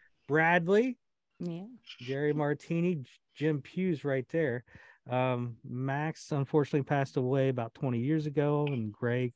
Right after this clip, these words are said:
Speaker 1: a couple years ago, and Dennis just this year. Um, but there you go. Um, some Rubicon sheet music to their only top forty hit. I think it peaked at, um, thirty-nine, if I remember correctly.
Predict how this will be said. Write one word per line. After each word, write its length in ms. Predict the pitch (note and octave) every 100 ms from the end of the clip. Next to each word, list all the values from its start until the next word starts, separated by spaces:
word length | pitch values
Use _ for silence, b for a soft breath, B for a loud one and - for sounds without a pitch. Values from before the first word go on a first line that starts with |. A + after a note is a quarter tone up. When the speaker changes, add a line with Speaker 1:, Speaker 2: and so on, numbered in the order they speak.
| _
Speaker 1:
a 40 |
couple 260 | C3 A#2+ B2+
years 280 | A#2 A#2+ A#2
ago, 300 | A#2 A#2+ A#2+
and 140 | A2
Dennis 320 | A2 A2+ A2+
just 320 | - A2 - -
this 240 | G#2+ -
year. 200 | B2 A2 - B B B B -
Um, 280 | A#2 A2 A2+
but 120 | B2+
there 160 | F3 G3+
you 140 | G3+
go. 400 | G3 G#3 D#3+ A2+ _ _ _ _ _ A2+
Um, 500 | A#2+ A#2 A#2 A2 G#2 _ _ _
some 300 | - B2 A2+
Rubicon 720 | A2+ E3 E3+ D3+ E3+ D#3+ D3+
sheet 320 | C3+ - G3 D3+
music 300 | C3 A#2+ -
to 120 | C#3
their 220 | A#2 A#2
only 240 | F3 A#3 A#2+
top 300 | - A2 G#2
forty 260 | A#2+ G#2+ G2
hit. 180 | B2 C3
I 60 |
think 220 | A2 C#3 -
it 120 | -
peaked 300 | D#3 D#3 -
at, 180 | G#2+ - _ B B B B
um, 500 | A#2+ A#2 A2 G2+ G2+ - _ - _ _ _
thirty-nine, 1300 | A#2+ A#2 G#2+ G#2+ - _ _ A#2 A2 A#2+ C#3 A2+ A2+
if 140 | A2 -
I 60 |
remember 420 | G#2 G#2 G2+ F#2+ F#2+
correctly. 440 | - F#2+ - B2